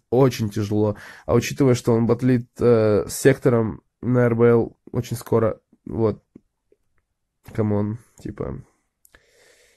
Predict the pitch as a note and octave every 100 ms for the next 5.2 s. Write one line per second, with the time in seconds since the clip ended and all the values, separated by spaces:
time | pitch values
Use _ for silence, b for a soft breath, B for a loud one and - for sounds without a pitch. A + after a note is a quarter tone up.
0 | b b _ _ _ _ - C#3+ B2+ D3
1 | C#3 B2 A#2 A2 A#2 A#2 G#2+ A2+ G#2 C3
2 | C3+ A2+ - B2 C3+ A#2+ F3 E3 D3+ C#3
3 | C3+ C3 B2 B2+ A#2+ A2 G#2 F2+ - A#2+
4 | A#2+ A#2 A#2 A2+ - - A2 G#2+ A2+ A2+
5 | A2